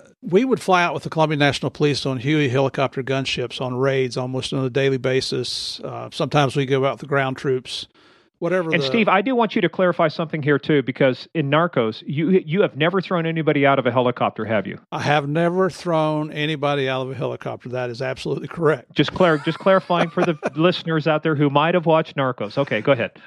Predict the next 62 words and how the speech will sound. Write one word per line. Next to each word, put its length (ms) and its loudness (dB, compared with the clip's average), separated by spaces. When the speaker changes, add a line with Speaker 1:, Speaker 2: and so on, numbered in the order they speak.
Speaker 1:
Nor 260 4
have 220 0
I 80 2
seen 300 0
anybody 380 -2
be 140 -2
thrown 320 4
out 120 2
of 60 -6
a 40 -4
helicopter. 600 -4
So 440 -10
Hollywood 540 4
is, 280 0
uh, 420 -4
well, 280 -4
they're, 160 2
they're 160 -4
pretty 240 0
sick 220 0
Speaker 2:
It's 20 6
a 40 6
Speaker 1:
in 60 4
the 60 0
Speaker 2:
fickle 180 6
Speaker 1:
mind 160 4
with 60 2
Speaker 2:
beast. 100 -4
Speaker 1:
some 120 6
of 60 0
the 60 -2
Speaker 2:
Yeah. 40 -6
Speaker 1:
stuff 200 2
they 120 0
come 200 -4
up 160 2
with. 160 -10
But, 680 -2
Speaker 2:
<laughs> 20 -20
Speaker 1:
uh, 400 -8
so, 840 -2
uh, 200 -16
Speaker 2:
So 80 2
you 80 0
guys 200 4
are 60 -4
going 220 2
in 100 2
on 80 2
these 220 -4
thirty 340 0
caliber, 500 2
or 40 -4
the, 120 -4
these, 260 -4
the 140 -2
Huey 240 2
Speaker 1:
Yeah. 80 -4
Speaker 2:
gunships 420 0
with 100 -2
the 80 -8
thirty. 260 0